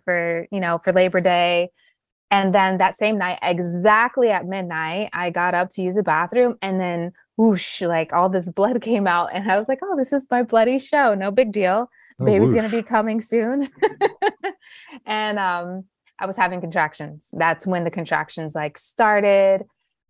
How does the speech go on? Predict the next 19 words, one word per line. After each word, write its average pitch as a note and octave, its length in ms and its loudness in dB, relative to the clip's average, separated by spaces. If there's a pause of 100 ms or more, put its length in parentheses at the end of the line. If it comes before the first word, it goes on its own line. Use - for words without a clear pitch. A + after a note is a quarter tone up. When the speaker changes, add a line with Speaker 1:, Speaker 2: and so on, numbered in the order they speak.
(120)
Speaker 1:
I E3 720 -4
woke F3 300 0
up E3 140 -4
my D3+ 120 -16
husband. F#3+ 880 -4 (120)
Speaker 2:
Wait, G2+ 140 2
Speaker 1:
I - 20 -2
Speaker 2:
so - 160 0
now G2+ 220 2
you're F#2+ 160 2
calling F#2 280 -2
them E2+ 160 -4
contractions? - 800 -6 (380)
Speaker 1:
Yeah, F#3 360 4 (340)
yeah. D#3+ 320 -4 (360)
Speaker 2:
So - 220 0
they F#2+ 100 4
were F2 80 0
intense? F2+ 500 -4